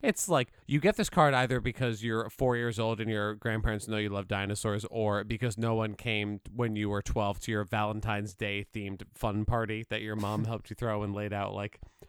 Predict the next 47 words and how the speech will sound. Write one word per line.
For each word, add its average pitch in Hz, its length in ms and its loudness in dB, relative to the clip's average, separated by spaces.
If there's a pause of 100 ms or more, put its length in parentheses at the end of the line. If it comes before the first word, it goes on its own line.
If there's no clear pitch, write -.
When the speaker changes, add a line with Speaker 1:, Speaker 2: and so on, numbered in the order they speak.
(180)
Speaker 1:
pretzels 113 480 4
and 104 160 0
nachos 101 600 -2 (180)
on 113 100 0
the 101 80 -4
table. - 280 0
Speaker 2:
She - 0 -
Speaker 1:
I'm 269 80 8
Speaker 2:
said 139 60 6
Speaker 1:
not - 160 10
Speaker 2:
she 330 120 6
made 302 160 6
Speaker 1:
describing - 100 2
Speaker 2:
fruit 175 120 6
Speaker 1:
events - 140 4
in 202 60 10
Speaker 2:
punch, 208 140 6
Speaker 1:
my 185 40 -2
Speaker 2:
but 185 80 4
Speaker 1:
real 175 80 6
life. 180 100 -2
Speaker 2:
she 170 420 0
just 185 380 4
took 190 200 4
Sprite 165 520 4
and 147 180 0
colored 160 300 8
it 139 100 2
red, 120 320 0 (260)
which 196 140 6
I 220 100 10
don't 269 120 8
know 262 100 10
why, 208 220 12
but 165 100 4
that's 170 180 6
worse. 151 380 2 (960)
<laughs> - 840 -20
Speaker 1:
I 143 120 2
know 135 140 2
why 107 100 -2
it's - 160 -4
worse. - 300 -6 (120)
Speaker 2:
<laughs> - 120 -8
So 156 200 4
do 156 160 4
I. 151 220 4